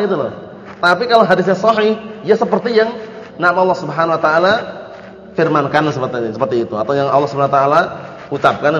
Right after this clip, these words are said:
itu. Na'am, barakallahu fikum. Jadi perlu diperhatikan. Ini nanti berkaitannya pembahasannya masalah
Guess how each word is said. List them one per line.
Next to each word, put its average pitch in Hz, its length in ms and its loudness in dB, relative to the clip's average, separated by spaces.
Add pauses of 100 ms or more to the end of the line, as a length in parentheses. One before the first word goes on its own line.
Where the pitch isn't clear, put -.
itu. 120 160 -2
Na'am, 110 240 -2
barakallahu 101 440 -4
fikum. 104 280 -8
Jadi 113 320 -2
perlu 151 160 2
diperhatikan. 131 640 4 (360)
Ini 160 120 2
nanti 160 320 4
berkaitannya 160 480 2
pembahasannya 151 480 4
masalah 170 300 2